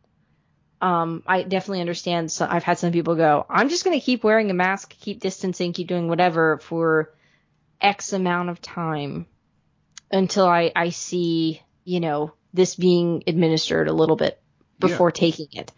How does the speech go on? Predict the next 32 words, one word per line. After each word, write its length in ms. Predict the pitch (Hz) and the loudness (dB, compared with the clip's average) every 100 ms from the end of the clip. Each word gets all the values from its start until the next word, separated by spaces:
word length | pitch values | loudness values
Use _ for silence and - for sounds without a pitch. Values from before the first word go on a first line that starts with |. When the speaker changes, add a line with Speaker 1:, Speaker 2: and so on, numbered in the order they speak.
| _ _ _ _ - | _ _ _ _ -18
Speaker 2:
Uh, 60 | - - | -18 -14
you 160 | 170 196 | -6 -2
know, 100 | 185 | 0
with 120 | 175 | 0
the 60 | |
mask 340 | 160 190 262 - | -2 -2 -4 -2
thing 200 | 113 101 | -4 -2
too, 300 | 175 156 95 | 0 0 0
if 260 | 110 120 - | -4 -6 -6
you 60 | |
look 160 | 202 - | -4 0
at 120 | - - | 0 2
any 160 | - | 0
Speaker 1:
<laughs> 160 | 139 131 | 2 -2
Speaker 2:
documentary, 580 | 131 110 110 117 98 95 | -2 -4 -4 -2 -4 -4
any 140 | 113 | -6
type 240 | 120 107 | -4 -6
of 60 | 90 | -6
news 300 | 92 110 110 | -4 -4 -4
footage 460 | - 107 104 98 95 | -6 -2 -2 -4 -8
or 60 | |
archival 460 | 80 98 104 101 98 | -8 -8 -6 -8 -8
footage 320 | - 101 98 | -8 -6 -6
from, 320 | - 87 90 - - - - - | -8 -12 -12 -16 -20 -20 -20 -8
uh, 180 | 95 95 | -4 -4
overseas, 760 | 107 110 101 - 135 123 98 101 | -2 -4 -4 -2 0 0 -2 -4
like, 260 | 107 98 _ 95 | -4 -4 _ -10
that's 300 | 143 226 - | -6 -6 -4
the 120 | 117 | -4
norm 600 | 92 87 180 135 78 - | -4 -4 -4 -4 -6 -10
in 140 | 101 101 | -8 -8
Japan. 440 | 95 117 131 98 | -8 -6 -6 -6